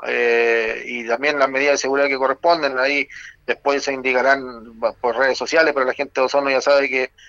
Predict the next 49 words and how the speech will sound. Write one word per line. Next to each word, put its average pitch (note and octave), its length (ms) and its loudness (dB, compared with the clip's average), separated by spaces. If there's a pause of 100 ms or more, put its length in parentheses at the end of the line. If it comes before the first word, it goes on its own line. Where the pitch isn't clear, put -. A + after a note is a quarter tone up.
(220)
la B2+ 140 2
entrada, D3 400 4 (240)
la B2+ 80 0
entrada C#3 360 2
ya C#3 120 2
la C3+ 80 2
compran C3+ 320 -2
por C3+ 160 -4
Pedro C#3 320 2
Mon, F#3 280 4
y D#3 100 -4
la C#3 160 2
entrada C#3+ 340 4
de D3 100 2
ellos D3 140 0
va C#3 60 2
a - 20 0
ser, C3+ 140 -6 (340)
eh, C3+ 240 -6 (200)
va B2+ 40 2
a B2+ 40 2
ser C3+ 140 -4
por C3+ 160 0
ahí, F3 480 2
y C3 240 -6
la B2 200 2
gente C#3+ 320 -2
de, B2+ 520 -2
de C3 140 -6
Valdivia C#3 420 2
obviamente C#3 380 2
va C3 60 2
a - 20 -2
tener C3+ 240 0
otros C3+ 180 -2
lugares C3+ 340 4
de, C3 200 -2 (400)
de B2+ 120 -4
compra C#3 280 2
de B2+ 60 0
entrada C#3 280 4
en C#3+ 80 0
ese C#3+ 160 -2
día D3 120 2
en D3 80 2
el D3 80 0
partido, D3+ 360 0
eso C#3+ 140 0
lo, C3+ 180 0